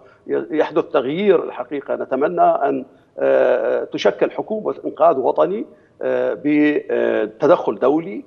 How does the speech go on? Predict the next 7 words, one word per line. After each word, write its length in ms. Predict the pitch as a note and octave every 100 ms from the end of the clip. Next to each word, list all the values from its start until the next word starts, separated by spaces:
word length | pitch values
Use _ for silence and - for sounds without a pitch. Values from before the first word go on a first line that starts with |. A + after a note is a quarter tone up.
| _ -
آه، 280 | A2+ A#2 A#2
وبمباركة 1200 | A2+ G#2 - G#2 C3+ C3+ A#2+ B2+ E3+ G#3+ - E3 -
ال-، 300 | C3 A#2+ -
ال-، 280 | G#2+ G#2 G2+ -
ال-، 460 | A2 G2 G2 G2+
الأحزاب، 560 | - - B2 C3 C#3+ C#3
وخصوصًا 520 | - C#3+ E3+ D3+ D3